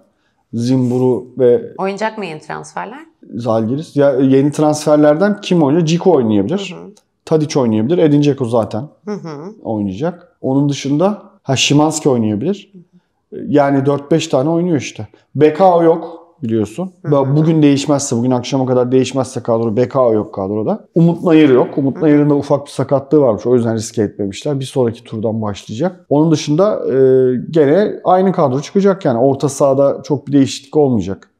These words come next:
Speaker 1: Szymański dışında.
Speaker 2: Hı hı.
Speaker 1: E, kanatlarda Ryan Kent oy-, o, ya Ryan Kent var. Ryan Kent'i unuttum. Ryan Kent
Speaker 2: Ha, evet,
Speaker 1: oynar.
Speaker 2: Kent söylemedik, doğru.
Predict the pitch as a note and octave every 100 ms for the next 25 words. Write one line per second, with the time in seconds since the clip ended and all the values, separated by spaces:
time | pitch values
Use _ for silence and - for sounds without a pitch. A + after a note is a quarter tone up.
0 | _ - A#2+ G#2 G2 - G2 - F#2 F2+
1 | C3 _ _ E3 D#3 B2 C3+ _ _ _
2 | - - C3+ C3+ C#3 C#3 C3+ C#3 C#3+ C#3
3 | C3+ C#3+ C3 C3 A2+ G#2+ A#2+ A#2+ B2 B2
4 | C#3+ C3+ - G#2 A2 A2 B2 A2 B2 G#2+
5 | - A#2+ B2 C3 D#3 C#3 C#3+ A#2+ G#2 D3
6 | C#3+ C#3 - C3+ C3 B2 _ -